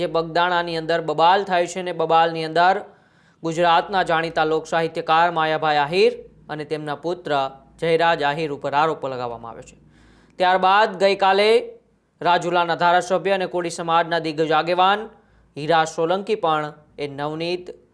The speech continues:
બાલધિયા, જેની ઉપર હુમલો કરવામાં આવ્યો હતો, તેમની પાસે હોસ્પિટલ ખાતે પહોંચે છે, તેમના ખબર અંતર પૂછે છે અને ત્યાંથી જ તેઓ મંત્રી પરસોત્તમ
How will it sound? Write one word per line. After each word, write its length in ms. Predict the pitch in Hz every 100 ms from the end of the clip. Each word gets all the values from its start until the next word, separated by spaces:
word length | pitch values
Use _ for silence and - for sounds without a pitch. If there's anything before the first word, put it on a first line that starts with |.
| _
બાલધિયા, 680 | - 151 165 190 170 190 139 120
જેની 220 | 143 160 156
ઉપર 140 | 147 135
હુમલો 320 | 175 226 254
કરવામાં 360 | 247 214 190 180
આવ્યો 220 | 165 165
હતો, 140 | 160 147 147 - _ _ _
તેમની 340 | - 151 151 147
પાસે 240 | 147 147 143
હોસ્પિટલ 440 | 147 - 196 190 180
ખાતે 220 | 170 165 165
પહોંચે 240 | 165 160 175
છે, 180 | 175 185
તેમના 300 | 165 143 131
ખબર 240 | 196 208 208
અંતર 180 | 190 175 -
પૂછે 240 | 160 180 160
છે 100 | 135 123 _ _ _ _ _ -
અને 140 | 143 143
ત્યાંથી 340 | 143 143 170
જ 80 | 175 175
તેઓ 240 | 160 151 165 165
મંત્રી 300 | 151 147 147
પરસોત્તમ 400 | 147 143 156 143